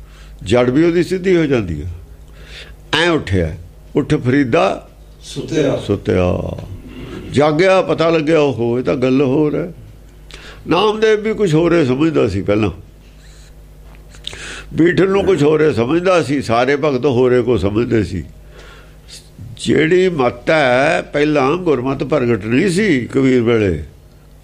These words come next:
Speaker 1: ਭਗਤਾਂ ਵੇਲੇ। ਜਿਵੇਂ ਹੁਣ ਹੋਰੇ ਕੋ ਸਮਝਦੇ ਸੀ ਨਾ ਗੁ-, ਗੁਰਮਤਿ ਨੂੰ, ਐਵੇਂ ਉਦੋਂ ਵੀ ਸਮਝਦੇ ਸੀ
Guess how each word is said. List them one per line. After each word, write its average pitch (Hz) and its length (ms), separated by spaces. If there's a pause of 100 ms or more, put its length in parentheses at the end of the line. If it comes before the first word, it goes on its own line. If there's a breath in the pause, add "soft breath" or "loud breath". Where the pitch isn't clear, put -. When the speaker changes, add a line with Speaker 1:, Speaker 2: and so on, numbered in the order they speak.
(160)
Speaker 1:
ਭਗਤਾਂ 120 300
ਵੇਲੇ। 104 380 (680 loud breath)
ਜਿਵੇਂ 147 240
ਹੁਣ 151 340
ਹੋਰੇ 147 400
ਕੋ 170 160
ਸਮਝਦੇ 185 460
ਸੀ 165 100
ਨਾ 254 120
ਗੁ-, 180 260 (140)
ਗੁਰਮਤਿ 147 420
ਨੂੰ, 139 240 (560 loud breath)
ਐਵੇਂ 196 300
ਉਦੋਂ 165 300
ਵੀ 202 140
ਸਮਝਦੇ 175 480
ਸੀ 85 300